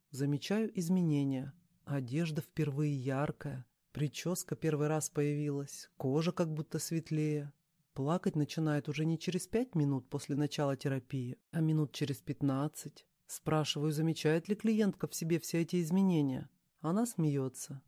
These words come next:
«Нет, — говорит, — просто штаны в шифонере яркие попались, и всё». «А внутри что?» — спрашиваю. Отвечает, что теплоты и нежности к своим детям, к сестре, к мужу появился просто океан.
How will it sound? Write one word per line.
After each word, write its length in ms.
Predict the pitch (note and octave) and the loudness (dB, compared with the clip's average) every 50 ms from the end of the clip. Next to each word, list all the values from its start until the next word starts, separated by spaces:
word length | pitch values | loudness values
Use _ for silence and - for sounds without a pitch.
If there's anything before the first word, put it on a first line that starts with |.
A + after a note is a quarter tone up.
| _ - | _ -2
«Нет, — 340 | D3+ D3 D#3 F#3 A3+ A#3 G3+ | 0 2 2 4 2 2 4
говорит, — 460 | D#3+ D#3 C3+ C#3 B2+ B2+ A#2+ - - | 4 4 4 4 2 -2 -4 -6 -2
просто 320 | - F3+ A3 A3 - - A3+ | 0 0 0 0 0 -2 -4
штаны 360 | - - - A3+ A#3 B3+ C#4 | -2 -2 0 2 2 2 2
в 40 | - | 2
шифонере 520 | - E3+ - D#3+ D#3 D#3+ D#3 D3+ D3+ D3 | -2 -4 0 0 2 4 4 4 4 4
яркие 340 | D3 D3 D3 C#3+ - - D3 | 4 4 2 2 0 -2 -4
попались, 640 | - D3 C#3 C3+ - C#3+ C#3 C3+ C3+ C3 - - - | -2 -2 -4 -2 -2 -2 0 0 -2 -4 -6 -8 -10
и 140 | - D#3 C#3+ | -6 -6 -6
всё». 420 | A#2+ - - - - D#3+ - G#3 - _ _ _ _ _ - | -4 -6 -8 -4 -2 0 -2 -2 -4 _ _ _ _ _ -4
«А 140 | - E3 | -2 0
внутри 480 | D3+ D3+ E3 F#3+ G3+ G3 - G#3+ G#3+ F3+ | 0 4 4 4 4 4 4 4 4 4
что?» — 420 | - - - - E3+ D#3 C#3 A#2+ - _ - | 2 0 -4 -2 -2 -2 -2 -2 -6 _ -18
спрашиваю. 720 | - - - C#3 C#3+ C3+ B2+ - - C3+ B2 B2+ B2 C3 - _ _ _ _ _ _ - | -16 -10 -6 -2 -2 -2 -2 -4 -6 -6 -4 -6 -6 -8 -10 _ _ _ _ _ _ -4
Отвечает, 800 | - F3+ - A3 A3+ A3 - - D#3+ D#3 D#3 D3+ D3+ - - | -4 -2 0 0 -2 0 0 0 2 2 2 2 0 0 -2
что 220 | - - - - D3+ | -6 -8 -4 -4 -2
теплоты 580 | - - E3+ - F3+ F3+ G3 G3 - A#3+ A3+ | -2 -2 -2 0 2 0 2 2 2 2 4
и 40 | G#3+ | 4
нежности 880 | G3+ F#3+ F#3 G3+ A3 G#3 F3 D#3+ D3+ C#3 - - - - C3+ C3 B2+ - - | 4 4 4 2 2 2 2 2 0 0 -2 -6 -12 -12 -12 -12 -12 -12 -10
к 60 | - | -8
своим 420 | - - C#3+ D3+ D#3+ D#3+ D#3 D3+ C3 | -6 -2 2 2 4 4 4 2 2
детям, 500 | B2+ C#3 D3+ F3 F#3 E3 - D#3 D3 C#3+ | 2 2 2 2 0 0 -2 -6 -8 -8
к 100 | - - | -8 -8
сестре, 640 | - - D#3+ - - - - - D3+ D#3+ E3+ E3 | -6 -6 -6 -6 -8 -8 -4 -2 0 0 0 -2
к 120 | - - - | -4 -4 -2
мужу 540 | D3+ D3+ D#3 E3 F3 F3 D#3+ D3 C#3+ D3 C#3+ - | 0 0 2 2 2 0 0 -2 -4 -6 -6 -2
появился 640 | - D3+ D#3 E3+ E3+ E3+ G3 G3+ F3+ - - - D3+ | 0 2 2 4 2 2 0 0 -2 -2 -4 -4 -4
просто 480 | - - F#3+ A3 A#3+ - - - A3 G#3 | -2 0 0 0 0 -2 -2 -2 -2 -2
океан. 600 | G3+ - - G3+ F#3+ F3 D3+ C3 B2 B2 B2 | -2 -2 -2 0 2 2 2 0 0 -2 -6